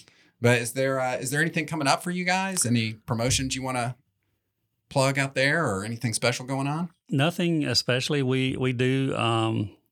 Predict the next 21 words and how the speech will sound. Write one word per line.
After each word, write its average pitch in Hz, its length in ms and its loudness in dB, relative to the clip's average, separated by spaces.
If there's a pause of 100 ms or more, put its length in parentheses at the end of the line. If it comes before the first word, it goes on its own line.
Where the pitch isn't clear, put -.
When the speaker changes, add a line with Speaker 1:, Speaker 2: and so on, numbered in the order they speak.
(160)
Speaker 2:
you 123 80 -2
know, 110 80 2
we 107 140 2
do 113 180 2
weekly, 113 540 2
uh, 107 100 2
Wing 110 280 2
Wednesday, 117 440 2
seventy-five 113 560 2
cent 120 200 2
Speaker 1:
Mm. 110 40 2
Speaker 2:
wings, 117 420 2
and 104 240 0
that's 107 260 0
a 107 280 2
popular 113 460 0
event. 117 480 0 (400)
You 127 80 -2
know, 107 60 0
we, 113 280 0
we, 107 360 0